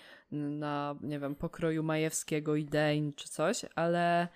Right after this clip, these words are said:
na pewno będziesz mieć wokół siebie ludzi, którzy będą chcieli tobie też pomóc, tak? Bo, bo wiesz, to jest na takiej zasadzie, że ty potrzebujesz grafika, wśród twoich obserwujących jest jakiś grafik, który chętnie ci pomoże albo za bardzo małą cenę jak na grafika, albo w ogóle tak, o, za jakąś poradę dietetyczną, nie?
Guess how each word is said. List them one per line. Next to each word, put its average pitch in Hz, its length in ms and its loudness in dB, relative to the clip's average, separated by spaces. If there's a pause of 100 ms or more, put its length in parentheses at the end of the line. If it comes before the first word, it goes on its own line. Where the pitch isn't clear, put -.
(340)
na 180 100 2
pewno 196 680 0
będziesz 185 360 -2
mieć 180 200 -4
wokół 185 240 -4
siebie 185 280 -2
ludzi, 202 280 0
którzy 214 560 0
będą 214 260 2
chcieli 226 360 -2
tobie 208 320 4
też 160 200 -2
pomóc, 151 480 -2
tak? 202 260 -2
Bo, 202 320 -2
bo 214 220 -2 (600)
wiesz, 170 220 4
to - 100 -4
jest - 200 -2
na 277 100 0
takiej 262 260 -2
zasadzie, 226 480 0
że 208 360 2
ty 220 80 0
potrzebujesz 202 600 2
grafika, 196 760 2
wśród - 380 -4
twoich 190 480 0
obserwujących 190 800 -2
jest 185 180 -4
jakiś - 300 -4
grafik, 190 400 2
który 185 200 2
chętnie 185 380 0
ci - 120 -6
pomoże 175 680 2
albo 170 260 2
za 170 300 4
bardzo 170 400 2
małą 170 280 2
cenę 165 300 0
jak 160 160 0
na 165 120 0
grafika, 170 500 0
albo 170 540 4
w 170 100 -2
ogóle 170 400 4
tak, 160 260 -2
o, 147 280 4
za 156 140 0
jakąś 156 300 -2
poradę 147 400 0
dietetyczną, 139 680 -6
nie? 151 200 0